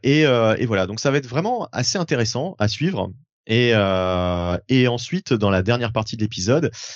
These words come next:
eh bien, euh, ce vote va avoir, euh, des conséquences et, euh, il va se passer, euh, il va se passer, euh, des choses, bah, assez, euh, assez intéressantes, quoi, pour l'avenir. Euh,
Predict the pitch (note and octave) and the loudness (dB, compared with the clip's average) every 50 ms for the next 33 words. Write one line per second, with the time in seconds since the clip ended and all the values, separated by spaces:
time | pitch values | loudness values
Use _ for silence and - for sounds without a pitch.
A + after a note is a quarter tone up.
0 | - - - _ - G#2+ F#2+ G#2 C3 D3+ E3 D#3 B2 G#2 F#2+ F#2 F#2 - - C3+ | -20 -20 -16 _ -4 -2 0 0 2 2 2 2 2 2 0 0 -2 -2 0 0
1 | A#2 A#2 C#3 C3+ - - - - F#2 F#2+ G#2 G2+ F#2+ A#2 C3 C3 A2+ G#2 F#2+ F#2+ | 2 2 0 0 -2 -8 -14 -8 -4 -2 0 0 0 0 0 0 0 0 -2 -2
2 | F#2 F2+ G#2 G#2 - B2+ - - G#2+ A2+ - G#2 C3+ D#3+ - - - - - _ | -4 -4 -6 -6 -6 -8 -8 -8 -6 -6 -6 -6 -6 -6 -6 -6 -8 -8 -12 _
3 | - A2 A2+ B2 B2 A#2 G#2+ F#2+ F2+ F2+ F2+ F2+ F2 F2 F2+ F2+ F#2 G2+ A#2 A#2 | 0 2 4 4 4 4 4 2 2 2 0 0 0 0 -2 -2 -2 0 -2 -2
4 | - - A#2+ A2+ - - D#3 E3 D#3 C#3+ A2+ G#2 F#2+ F#2 F2+ G2 G2+ - G2+ A2+ | 0 0 -2 0 0 0 2 2 4 4 4 4 2 2 0 0 0 0 0 0
5 | A2 - - A#2 - - D3+ D3+ D3 C3 G#2 F#2+ F2+ F2+ F2+ F2+ F#2 F2+ E2+ - | 0 0 -2 -2 0 0 0 2 2 2 2 2 0 0 -2 -2 -2 -2 -2 -2
6 | - - - - - - - - F#2 G2+ - - - C3 C#3+ C#3 A2 G2 F#2+ F#2 | -2 -2 -2 -2 -2 -4 -2 0 0 0 2 4 4 4 4 4 2 2 2 4
7 | F#2 - - - C#3+ C#3 A#2+ G2 F#2+ - - - - C#3+ C3+ - B2+ A2 G2 - | 2 2 2 2 2 4 4 4 2 0 0 0 -2 -2 0 0 0 0 0 0
8 | - B2 C#3 - - F#2+ - G2 G2+ G2 F2+ G2+ B2 D3+ F3+ E3 - - - - | -2 -6 -4 -4 -4 -2 0 0 2 2 0 0 0 -2 -2 -2 -6 -14 -20 -18
9 | - - - - - - - - - - - _ _ _ _ _ _ _ _ - | -18 -16 -18 -18 -18 -20 -20 -20 -20 -20 -20 _ _ _ _ _ _ _ _ 0
10 | - C3 B2+ B2 A#2+ A#2+ A#2+ | 2 4 6 6 6 4 4